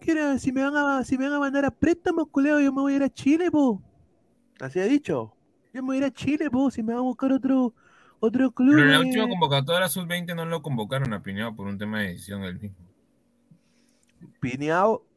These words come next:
Speaker 1: se quiere ir si lo van a prestar. Eso es lo que su agente ha dicho. Lo dijo en Twitter.
Speaker 2: Pero
Speaker 1: Si
Speaker 2: mira,
Speaker 1: pre-, si Alianza
Speaker 2: es
Speaker 1: piensa prestar a Pineao, lo voy a vender a Chile. Así dijo.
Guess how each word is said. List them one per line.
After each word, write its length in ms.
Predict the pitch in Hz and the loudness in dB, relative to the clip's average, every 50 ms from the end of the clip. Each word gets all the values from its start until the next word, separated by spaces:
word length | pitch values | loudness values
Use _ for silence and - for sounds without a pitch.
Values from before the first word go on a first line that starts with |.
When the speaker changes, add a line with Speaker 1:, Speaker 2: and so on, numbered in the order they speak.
| _ - | _ -12
Speaker 1:
se 180 | - - 120 - | -8 -6 -6 -6
quiere 360 | - 156 165 175 175 165 156 | -4 -6 -4 -2 -2 0 0
ir 300 | 165 180 208 226 294 - - | 0 -2 -2 -6 -8 -10 -16
si 180 | - - - 127 | -12 -8 -4 -2
lo 80 | 120 123 139 | -2 -2 -2
van 60 | 151 | -2
a 100 | 160 - | -4 -4
prestar. 560 | - 113 113 - - 143 139 131 113 107 98 - - - - - - | -6 -8 -10 -6 -2 0 0 0 0 -2 -6 -12 -20 -20 -20 -14 -14
Eso 180 | 135 135 160 | -12 -8 -6
es 40 | 160 | -4
lo 100 | 160 151 | -4 -4
que 120 | - 123 113 | -6 -8 -8
su 100 | - 110 | -8 -8
agente 360 | - - 143 139 135 139 127 | -6 -6 -8 -6 -4 -4 -4
ha 40 | 123 | -4
dicho. 520 | 131 135 135 139 - - 104 98 101 - _ | -4 -4 -6 -8 -10 -14 -14 -14 -16 -18 _
Lo 120 | 110 107 | -12 -10
dijo 220 | 113 127 127 139 127 | -10 -10 -10 -10 -12
en 120 | 123 117 | -10 -4
Twitter. 440 | - 151 151 135 - 107 98 - _ _ _ _ _ _ _ _ _ _ _ _ _ - | -2 -2 -2 -2 -4 -8 -12 -12 _ _ _ _ _ _ _ _ _ _ _ _ _ -2
Speaker 2:
Pero 180 | 147 151 165 | -2 0 2
Speaker 1:
Si 0 | |
Speaker 2:
mira, 200 | - 190 180 160 | 2 6 6 6
Speaker 1:
pre-, 200 | 139 220 220 - - _ _ _ _ - - - _ _ _ _ _ _ _ _ _ _ _ _ | 6 6 4 0 -4 _ _ _ _ -20 -20 -20 _ _ _ _ _ _ _ _ _ _ _ _
si 140 | - - 151 | -6 -2 -2
Alianza 400 | 147 151 175 214 233 226 - 143 | 0 0 0 -2 0 2 4 4
Speaker 2:
es 20 | |
Speaker 1:
piensa 300 | 135 214 208 - 233 - | 4 4 2 0 -2 -2
prestar 320 | - 165 156 - 190 196 214 | -2 -4 0 2 4 4 4
a 80 | 214 - | 2 0
Pineao, 480 | 156 147 151 165 175 196 220 262 262 | -2 -2 -2 0 2 2 2 2 0
lo 160 | - 131 139 139 | 0 2 2 4
voy 220 | 151 165 170 175 | 4 4 4 4
a 80 | 190 185 | 4 4
vender 360 | 160 143 139 147 160 170 180 | 2 2 0 0 0 0 0
a 120 | 156 160 | 0 -2
Chile. 520 | - - 180 160 135 113 104 98 98 95 _ _ _ | -2 -2 -2 0 0 0 -4 -6 -10 -12 _ _ _
Así 220 | 110 113 - 165 160 | -16 -12 -8 -8 -6
dijo. 420 | 156 147 127 - - - - - | -6 -6 -6 -8 -12 -20 -20 -20